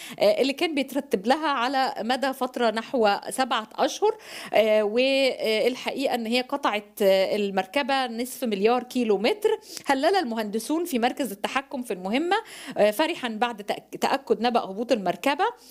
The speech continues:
المركبة مزودة بست عجلات، آه، وهيبقى فيه على خلال العامين القادمين، آه، هيبقى فيه متابعة ل-، آه، وهيكون في حفر صخور على سطح الكوكب بحثا عن آثار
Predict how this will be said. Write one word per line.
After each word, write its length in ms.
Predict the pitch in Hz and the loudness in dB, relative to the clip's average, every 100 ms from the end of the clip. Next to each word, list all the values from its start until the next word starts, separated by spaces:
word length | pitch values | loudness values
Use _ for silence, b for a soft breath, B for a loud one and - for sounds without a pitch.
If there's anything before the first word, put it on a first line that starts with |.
| B | B
المركبة 500 | 240 247 240 320 277 | 2 2 2 0 0
مزودة 500 | 247 226 202 247 247 | -2 0 2 2 2
بست 380 | 214 202 269 262 | 0 -2 -2 0
عجلات، 720 | 202 175 175 180 254 392 - 427 440 B B - | -4 -2 -2 2 2 0 -2 -2 -2 B B 2
آه، 300 | 208 214 214 | 4 6 4
وهيبقى 800 | 214 277 302 285 247 226 220 - | 2 2 2 2 0 0 0 -2
فيه 400 | - 269 294 311 202 | -2 0 2 0 -2
على 240 | 202 240 | -2 -2
خلال 380 | - 247 269 269 | -2 0 0 -2
العامين 540 | 214 202 214 254 294 | -2 -2 -2 -2 -2
القادمين، 720 | 233 - 233 208 208 226 302 403 415 B B B | -4 0 0 0 0 2 2 0 -4 B B B
آه، 20 | - | -2
هيبقى 420 | 220 247 262 233 | 0 -2 -2 -6
فيه 140 | - | -4
متابعة 800 | 269 247 247 247 262 302 415 403 | -4 0 0 0 -2 0 0 -2
ل-، 160 | 214 214 220 254 254 247 - | -6 0 2 4 2 0 -2
آه، 260 | 190 214 | -2 0
وهيكون 400 | 208 220 220 269 | 0 0 0 -2
في 140 | 254 254 | -2 -2
حفر 300 | 269 262 220 | -2 -4 -6
صخور 460 | - 214 262 311 | -8 -6 0 0
على 180 | 269 196 | 2 -2
سطح 280 | 202 233 - | -4 -6 -4
الكوكب 580 | 196 - 294 320 302 202 | -2 -2 -2 -2 0 2
بحثا 240 | 269 - | 0 -2
عن 220 | 247 208 214 | -4 -4 -4
آثار 380 | 196 196 269 | -6 0 0